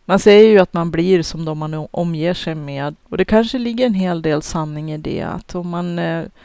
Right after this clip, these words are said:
är tillsammans med alldeles för negativa eller låga eller buttra eller pessimistiska eller negativa personer,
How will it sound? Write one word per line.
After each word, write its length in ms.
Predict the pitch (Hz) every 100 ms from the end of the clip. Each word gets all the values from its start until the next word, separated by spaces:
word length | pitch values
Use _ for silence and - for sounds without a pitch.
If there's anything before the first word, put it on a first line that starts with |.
| - _
är 140 | 170
tillsammans 640 | 175 190 180 165 165 156 -
med 160 | 165
alldeles 400 | 160 156 160 -
för 140 | - 165
negativa 920 | 165 170 165 - 165 160 156 151 139
eller 200 | 156 156
låga 540 | 160 165 156 156 160
eller 420 | 151 147 151 156 156
buttra 580 | 165 - - - 151
eller 420 | 151 151 151 151 160 - -
pessimistiska 1160 | - 202 - 180 180 185 - - 165 - - 160
eller 260 | 156 156 160
negativa 640 | 160 160 160 - 160 151
personer, 640 | 160 160 160 156 151 151